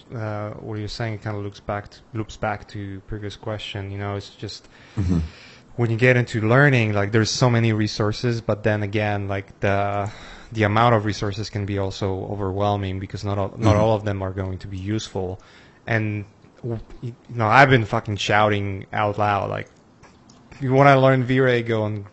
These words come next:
Speaker 1: you know, mastering C G I," because of that reason. Like, you're not selling bullshit like, "Oh, this is how you render a three, or you render
Speaker 2: Yeah.
Speaker 1: that." You, you're actually
Speaker 2: Yeah.
Speaker 1: explaining from the ground up. It's, it's,
Speaker 2: Yeah.
Speaker 1: you know, in co-, in concept terms, it would be, um,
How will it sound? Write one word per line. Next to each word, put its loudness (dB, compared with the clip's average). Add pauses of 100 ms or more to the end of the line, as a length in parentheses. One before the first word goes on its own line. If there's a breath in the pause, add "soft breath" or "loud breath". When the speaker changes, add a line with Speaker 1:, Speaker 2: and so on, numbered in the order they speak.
Speaker 1:
you -10
know, -4
mastering -6
C -8
G -2
I," 2
because -2
of -2
that 4
reason. 0
Like, -6 (440 soft breath)
you're 4
not 6 (140)
selling 2
bullshit -2
like, -2
"Oh, 2
this -6
is -6
how 0
you -2
render -2
a -8
three, -2 (500 soft breath)
or 0
you 2
render 4
Speaker 2:
Yeah. 4
Speaker 1:
that." 6
You, -2
you're 0
actually -2
Speaker 2:
Yeah. 2
Speaker 1:
explaining -2
from -6
the -4
ground 0
up. 2
It's, -10
it's, -8
Speaker 2:
Yeah. 6
Speaker 1:
you 6
know, 0
in -4
co-, -14
in -6
concept 2
terms, 4
it 0
would 2
be, 0 (640 soft breath)
um, 4